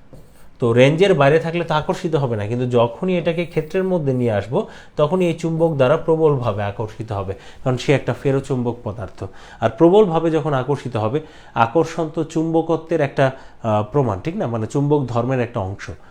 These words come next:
কারণ চুম্বকের আকর্ষণ বিকর্ষণ ধর্ম বিদ্যমান, দিগদর্শন ধর্ম বিদ্যমান। তো যখনই ক্ষেত্রের মধ্যে নিয়ে আসি, তখনই চুম্বক দ্বারা আকর্ষিত হয়। এই ঘটনাটাকে বলা হয় চুম্বক আবেশ, যার একক হচ্ছে ওয়েবার, ওয়েবার per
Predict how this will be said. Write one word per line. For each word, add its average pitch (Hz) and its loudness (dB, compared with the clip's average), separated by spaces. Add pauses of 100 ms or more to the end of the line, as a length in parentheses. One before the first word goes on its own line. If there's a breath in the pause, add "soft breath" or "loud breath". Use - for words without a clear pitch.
(260 loud breath)
কারণ 117 2
চুম্বকের 143 0
আকর্ষণ 139 0
বিকর্ষণ 135 -4
ধর্ম 120 -2
বিদ্যমান, 131 -2
দিগদর্শন 165 0
ধর্ম 104 -6
বিদ্যমান। 92 -6 (360 loud breath)
তো 135 0
যখনই 135 4
ক্ষেত্রের 196 -2
মধ্যে 165 0
নিয়ে 139 0
আসি, 143 -4
তখনই 143 -2
চুম্বক 143 -2
দ্বারা 110 -2
আকর্ষিত 117 -4
হয়। 143 -2 (280 loud breath)
এই 190 8
ঘটনাটাকে 139 -2
বলা 123 -2
হয় 139 -4
চুম্বক 110 -4
আবেশ, 113 0 (280 loud breath)
যার 117 2
একক 110 -2
হচ্ছে 117 -6
ওয়েবার, 120 2 (640 loud breath)
ওয়েবার 110 4 (1200)
per 110 2